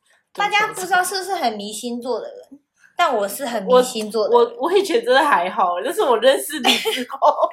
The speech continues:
Speaker 2: <laughs> 我是，
Speaker 1: 好像就很迷。
Speaker 2: 我是星座狂欸，
Speaker 1: 真的。
Speaker 2: 而且我很会分析哦。但你说是不是我分析的都有到那个点？
Speaker 1: 对啦。
Speaker 2: 就是有中那个要害，
Speaker 1: 对啦，
Speaker 2: 对不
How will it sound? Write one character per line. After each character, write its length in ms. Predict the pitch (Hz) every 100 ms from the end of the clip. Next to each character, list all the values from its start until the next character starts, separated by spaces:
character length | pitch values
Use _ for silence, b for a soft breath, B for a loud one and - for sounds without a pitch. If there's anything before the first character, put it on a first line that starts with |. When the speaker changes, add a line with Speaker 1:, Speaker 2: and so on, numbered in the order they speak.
| -
Speaker 2:
<laughs> 320 | - - -
我 100 | -
是， 140 | 226
Speaker 1:
好 60 | -
像 160 | 294 285
就 80 |
很 80 | 339
迷。 80 | 262
Speaker 2:
我 60 | -
是 140 | 508
星 300 | - 427 440
座 300 | 427 453 320
狂 360 | - 247 190 180
欸， 180 | 180 -
Speaker 1:
真 120 | 349
的。 80 | 440
Speaker 2:
而 20 |
且 0 | 339
我 60 | 262
很 120 | 320
会 100 | 294 302 277
分 200 | 254 269
析 360 | - 240 226
哦。 260 | 208 190 190 _ b b b _ _ -
但 360 | 539 403 240 247
你 140 | 240
说 200 | 233 339
是 160 | 359 370
不 40 |
是 80 | 339
我 100 | 294
分 220 | 220 254 262
析 160 | 269
的 80 | 226
都 80 | 233
有 120 | 190 185
到 180 | 208 185
那 140 | 190
个 180 | 190 170 _ _ _ _
点？ 440 | - 170 175 269 - b b b b b b _ b - 196
Speaker 1:
对 120 | 240
啦。 20 |
Speaker 2:
就 0 |
是 80 | 220
有 140 | 190 -
中 220 | - 285 269
那 100 | 254
个 100 | 226
要 300 | 240 240 214
害， 80 | 226
Speaker 1:
对 300 | 208 220 214
啦， 80 |
Speaker 2:
对 0 |
不 80 | 214